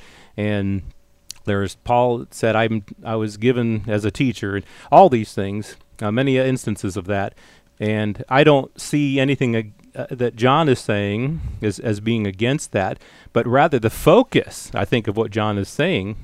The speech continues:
again, in First John two, where we're ki-, where we kinda started off here, is that it's the anointing. It's, it's not the teacher that you're going to learn from.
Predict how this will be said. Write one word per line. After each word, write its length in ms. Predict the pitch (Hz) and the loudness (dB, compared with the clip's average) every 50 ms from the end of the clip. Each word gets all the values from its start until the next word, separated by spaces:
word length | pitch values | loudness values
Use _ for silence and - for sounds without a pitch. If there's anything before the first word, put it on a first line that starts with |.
| - - | -16 -14
again, 320 | 117 104 95 120 127 127 110 | -14 -6 -2 -2 0 0 0
in 80 | 104 | -2
First 360 | 98 - - 117 113 107 - | -4 -2 -2 -2 -2 -2 -6
John 340 | _ - 117 107 101 98 95 | _ -2 -2 -2 0 -2 -4
two, 340 | - - - 156 156 110 101 | -6 -2 0 0 2 2 0
where 160 | 101 101 98 | -2 -4 -6
we're 120 | 95 95 92 | -6 -8 -6
ki-, 160 | - 117 107 | -6 -6 -4
where 200 | 107 107 107 101 | -4 -4 -4 -4
we 100 | 98 98 | -4 -4
kinda 240 | - 120 107 98 90 | -4 -4 -4 -4 -4
started 320 | - - 107 101 101 98 | -2 -2 -2 0 0 0
off 220 | 107 113 143 156 | 0 0 0 -2
here, 240 | - 117 92 98 104 - - - - - - _ _ _ _ _ _ _ | -2 -4 -4 -4 -6 -8 -16 -20 -20 -20 -20 _ _ _ _ _ _ _
is 220 | 110 113 107 - | -2 -2 -2 -2
that 300 | _ 123 117 117 - - _ _ | _ 0 0 0 -2 -4 _ _
it's 380 | - 131 127 - - - - _ _ _ _ _ | 0 0 0 0 -8 -14 -16 _ _ _ _ _
the 180 | - 113 131 143 | -2 2 2 4
anointing. 760 | 135 135 135 135 143 156 170 175 170 - - 135 107 101 110 | 4 4 2 2 2 2 0 0 -2 -2 -4 -4 -4 -4 -6
It's, 200 | 113 104 - - - | -6 -6 -8 -8 -4
it's 220 | 135 120 - - | -4 -4 -4 -2
not 300 | 127 131 156 208 226 - _ _ _ _ | -2 0 0 0 -2 -6 _ _ _ _
the 100 | - 160 | 0 0
teacher 680 | - _ - - 214 202 190 - - - 120 - 95 - - - - - - - - _ _ _ _ _ | 0 _ -6 -4 -2 -2 -2 -4 -4 -4 -4 -4 -4 -12 -16 -18 -18 -18 -20 -20 -20 _ _ _ _ _
that 200 | 104 117 123 - _ - | -2 -2 -2 -2 _ -4
you're 260 | 123 131 135 131 120 | -2 0 0 0 2
going 320 | 117 131 135 131 131 131 | 2 2 2 4 2 0
to 400 | - - - 135 131 127 123 123 - _ _ _ - _ _ _ _ | -2 -2 -2 0 0 0 -2 -4 -6 _ _ _ -20 _ _ _ _
learn 340 | - 131 131 151 139 139 127 | -2 0 2 4 4 2 0
from. 460 | 131 - - 147 123 104 87 85 - | -2 0 2 4 4 4 0 -4 -12